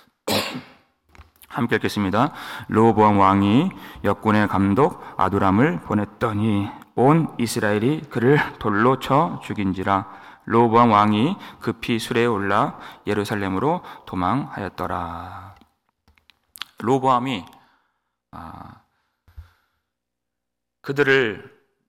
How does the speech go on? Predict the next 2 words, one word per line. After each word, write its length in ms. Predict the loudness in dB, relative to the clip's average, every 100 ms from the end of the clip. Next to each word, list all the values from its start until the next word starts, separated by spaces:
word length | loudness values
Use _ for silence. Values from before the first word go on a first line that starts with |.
| _ -8
다시, 500 | -6 -4 -4 -4 -6 -18 _ _ _ _ _ _ _ _ _ _ _ _ _ _ _ _ _ _
아, 60 | _